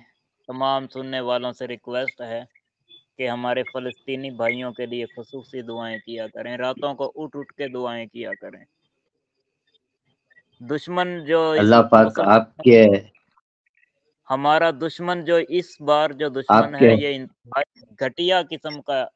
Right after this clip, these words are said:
Speaker 1: दुश्मन हमें मिला है। हमारे अस्पतालों के ऊपर भी बमबारी कर रहा है,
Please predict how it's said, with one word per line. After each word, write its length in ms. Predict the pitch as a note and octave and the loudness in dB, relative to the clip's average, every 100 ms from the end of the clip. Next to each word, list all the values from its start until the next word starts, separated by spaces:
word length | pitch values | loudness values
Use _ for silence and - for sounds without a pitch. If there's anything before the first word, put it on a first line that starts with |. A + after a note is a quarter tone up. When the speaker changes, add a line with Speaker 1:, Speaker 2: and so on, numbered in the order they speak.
| _ | _
Speaker 1:
दुश्मन 440 | B2+ B2+ C3+ C3+ B2 | -14 -14 -12 -12 -10
हमें 260 | A#2 A#2+ | -10 -10
मिला 380 | A#2 A#2+ B2 A#2+ | -12 -10 -8 -8
है। 160 | A#2 - _ _ _ - _ _ _ - _ _ C3+ | -12 -18 _ _ _ -20 _ _ _ -20 _ _ -10
हमारे 340 | C#3 D3 D3+ B2+ | -2 0 0 -2
अस्पतालों 720 | C#3 - C#3+ - D#3 E3+ F3+ | -4 -4 -6 2 2 2 0
के 100 | F3 | 0
ऊपर 380 | E3 D3+ D#3+ D3 | 0 -2 -8 -6
भी 180 | C3+ | -8
बमबारी 540 | C3 C3 B2 B2+ B2+ B2+ | -6 -6 -4 -4 -4 -6
कर 180 | B2 A#2+ | -10 -10
रहा 320 | A#2 A2 A#2 A2+ | -10 -8 -10 -10
है, 160 | G#2+ | -12